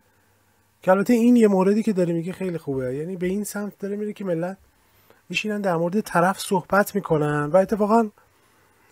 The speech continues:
مثلاً خیلی موارد خنده‌دار و اینا هم توش زیاد پیش میاد. و این خیلی کمک می‌کنه به اون مثلاً،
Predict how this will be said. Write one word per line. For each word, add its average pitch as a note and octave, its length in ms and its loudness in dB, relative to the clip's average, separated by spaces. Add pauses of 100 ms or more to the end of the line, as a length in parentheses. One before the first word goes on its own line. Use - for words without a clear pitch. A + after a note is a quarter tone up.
(100)
مثلاً F#3 360 2 (220)
خیلی G#3 180 2
موارد F#3 280 4
خنده‌دار D#3+ 640 6
و - 20 2
اینا D#3+ 220 2
هم D#3+ 60 0
توش D#3+ 240 -6
زیاد C3+ 220 2
پیش - 260 -12
میاد. G2+ 220 -12 (680)
و D3 60 2
این E3+ 160 4
خیلی F#3+ 260 -4
کمک D#3+ 480 0
می‌کنه A#2+ 360 -4
به B2 80 -2
اون B2 160 -4
مثلاً، B2+ 380 -8